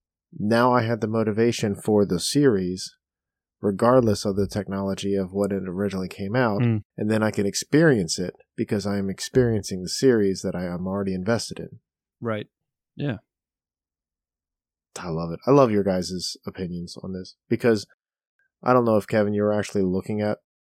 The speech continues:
Speaker 1: the document, but you actually pulled off one of my main points that was towards the end.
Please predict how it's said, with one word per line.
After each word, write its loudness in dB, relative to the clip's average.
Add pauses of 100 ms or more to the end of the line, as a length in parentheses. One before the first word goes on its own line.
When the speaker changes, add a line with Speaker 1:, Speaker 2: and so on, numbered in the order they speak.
(120)
Speaker 1:
the 0
document, 0 (580)
but 6 (800)
you 8
actually 6
pulled 2
off 2
one 0
of 0
my 0
main -2
points -2
that -4
was -6
towards -2
the -2
end. -4